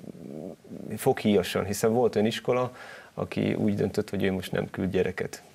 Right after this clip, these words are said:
a, a foglalkozásokra, az élménycentrum épületébe. Ö, de aztán november, ö,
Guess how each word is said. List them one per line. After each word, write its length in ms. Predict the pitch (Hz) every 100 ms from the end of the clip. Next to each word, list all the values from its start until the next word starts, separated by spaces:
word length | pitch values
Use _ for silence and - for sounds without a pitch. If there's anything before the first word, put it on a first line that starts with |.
| -
a, 220 | 98 95 95 - - _ _
a 100 | -
foglalkozásokra, 1040 | - 104 101 95 98 101 98 - - 147 180 - - - - - -
az 140 | 98
élménycentrum 600 | 104 107 101 - 98 101
épületébe. 760 | 98 95 107 107 127 131 165 160 - - - - - - _ - -
Ö, 400 | 123 113 101 104 110 -
de 180 | 123 131
aztán 480 | 127 - 120 123 - -
november, 640 | 131 107 101 98 101 95 - - - - _ -
ö, 440 | 101 101 98